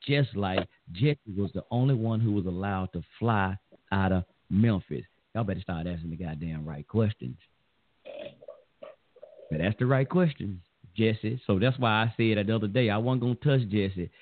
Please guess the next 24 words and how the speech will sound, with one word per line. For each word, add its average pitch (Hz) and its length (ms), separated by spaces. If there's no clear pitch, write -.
'cause 95 220
nature 113 300
already 104 580
touching 95 480
Jesse. 80 400
So 78 80
I 90 120
ain't 127 160
gonna 98 120
talk 123 320
on 73 180
him. 60 100
Nature 117 340
doing 90 300
her 90 120
thug 92 340
dizzle 85 340
on 87 240
Jesse. 104 460
I 98 80
ain't 135 160
gotta 131 200
do 78 260
it. 64 60